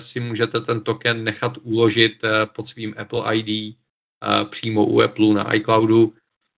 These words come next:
což je otázka, nakolik je to, eh, bezpečná strategie, protože v okamžiku, kdyby došlo kom-, ke kompromitování vašeho Apple I D,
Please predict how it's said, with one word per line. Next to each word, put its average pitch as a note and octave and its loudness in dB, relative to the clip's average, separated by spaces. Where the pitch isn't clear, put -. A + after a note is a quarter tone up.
což D#3 4
je D3 6
otázka, B2+ -2
nakolik A#2+ 0
je A#2+ 2
to, A2+ 0
eh, A2 2
bezpečná G#2+ -2
strategie, A2+ 0
protože A2 -4
v - -16
okamžiku, A#2 2
kdyby A2+ 2
došlo A2+ 2
kom-, A2 -6
ke A2 0
kompromitování A2+ 0
vašeho A2+ 0
Apple A2 0
I A2 2
D, A2 -2